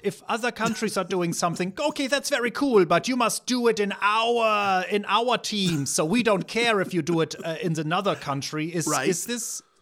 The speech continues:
Speaker 1: part of this, or,
Speaker 2: This,
Speaker 1: or,
Speaker 2: I
Speaker 1: or
Speaker 2: think it is, but, but would you say that in Germany they care about Italian soccer or so-, or Spanish soccer? Yes or no?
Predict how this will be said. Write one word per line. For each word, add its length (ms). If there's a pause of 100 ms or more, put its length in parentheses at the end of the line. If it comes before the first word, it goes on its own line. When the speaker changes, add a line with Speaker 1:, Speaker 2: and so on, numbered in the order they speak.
Speaker 1:
part 320
of 140
this, 280
or, 360
Speaker 2:
This, 180
Speaker 1:
or, 100
Speaker 2:
I 100
Speaker 1:
or 120
Speaker 2:
think 160
it 180
is, 280
but, 320
but 180
would 220
you 160
say 260
that 180
in 120
Germany 400
they 180
care 340
about 460
Italian 460
soccer 420
or 160
so-, 280
or 160
Spanish 480
soccer? 340
Yes 300
or 60
no? 240